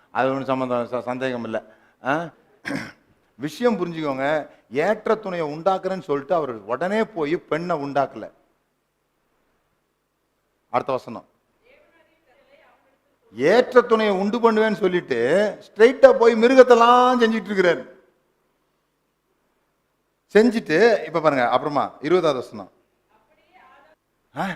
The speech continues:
கொண்டு வந்து சுயவரம் வச்சுட்டாரு, "மாலை போடுற, எதுக்கு போடுறியோ உனக்கு ஏற்ற துணை ஆக்கிடுறேன்" அப்படின்ட்டு. அவன் பார்க்கறான், "யானை குண்டா இருக்குது சாமி, ஒட்டகச்சிவிங்க உயரமா இருக்குது, முயல் நல்லா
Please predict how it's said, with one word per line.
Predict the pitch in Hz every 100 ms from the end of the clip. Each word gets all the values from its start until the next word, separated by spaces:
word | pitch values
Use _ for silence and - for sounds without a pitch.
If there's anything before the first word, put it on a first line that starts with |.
| - _ _ _ _ _ _ _ _ _ _ _ _ -
கொண்டு | 220 262
வந்து | 254 247
சுயவரம் | - 214 240 226 196
வச்சுட்டாரு, | 165 202 170
"மாலை | 151 202 196
போடுற, | 185 170 165 - - -
எதுக்கு | 170 202 185
போடுறியோ | 190 185
உனக்கு | 190 170 170
ஏற்ற | 180
துணை | 165 160
ஆக்கிடுறேன்" | 151 147 143 135 - _ -
அப்படின்ட்டு. | 143 147 151 - - _ _ _ _ _
அவன் | 120 165 160
பார்க்கறான், | 165 175 165 170 165 151 143 120
"யானை | 117 143 170 160
குண்டா | 160 165 165
இருக்குது | 151 151
சாமி, | 156 156 170 175 156 - _ _ _ _ _ _ _ _ _ _ _ _ _ _ -
ஒட்டகச்சிவிங்க | 131 170 143 156 151 147
உயரமா | 165 165 160
இருக்குது, | 156 156 170 170 160 131 - _ _ _
முயல் | 123 160 170
நல்லா | 160 165